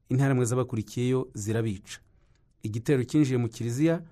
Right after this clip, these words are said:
kiri kumwe n'abasirikare, bica Abatutsi bose bari mu kiliziya harokoka mbarwa. Umupadiri witwaga Deogratias Twagirayezu niwe wishwe bwa mbere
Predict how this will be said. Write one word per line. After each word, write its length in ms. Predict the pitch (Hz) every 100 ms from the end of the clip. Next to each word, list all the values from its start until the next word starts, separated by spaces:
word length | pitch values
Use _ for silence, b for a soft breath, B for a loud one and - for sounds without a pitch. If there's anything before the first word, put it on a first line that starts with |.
| B B
kiri 180 | - 127
kumwe 240 | 131 143
n'abasirikare, 760 | 143 127 - 110 - 120 147 156 -
bica 260 | 110 107 120
Abatutsi 420 | 113 - 104 139
bose 300 | 156 135 127
bari 160 | 131 127
mu 100 | 110
kiliziya 360 | - 107 120
harokoka 360 | 117 110 101 98
mbarwa. 340 | 101 101 - _ _ _ _ _ _ _ _ _ _ _ -
Umupadiri 720 | 131 151 190 175 139 120 120 - _ _ _ _ _ _ _ _ _ _ _
witwaga 460 | 139 160 - 131 127
Deogratias 580 | 147 135 139 151 139
Twagirayezu 840 | - 117 113 113 143 156 151 160 165
niwe 260 | 127 147 147
wishwe 320 | 147 147 -
bwa 220 | 113 113 113
mbere 340 | 113 139